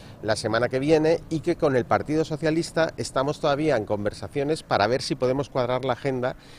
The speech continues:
y que esa reunión se, eh, realice a poder ser conjuntamente los tres partidos y si no, pues, eh, que nos digan en el Partido Socialista cómo, cómo pretenden,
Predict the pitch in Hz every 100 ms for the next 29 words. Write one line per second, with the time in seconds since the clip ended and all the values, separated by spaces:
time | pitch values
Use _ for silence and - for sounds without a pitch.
0 | - - 131 123 117 - 123 131 127 139
1 | - - - 113 104 - - - - 110
2 | 98 85 104 110 123 139 135 113 98 120
3 | - 135 135 - - - - - 110 -
4 | 120 113 110 123 127 156 143 110 117 117
5 | 120 - 147 165 170 - 113 117 107 113
6 | 123 139 110 - 113 101 110 98 92 101
7 | 107 110 110 101 98 95 107 - - 107
8 | 107 - 123 120 - - - - - 113
9 | 107 110 107 98 85 117 107 101 101 107
10 | 104 101 95 92 92 90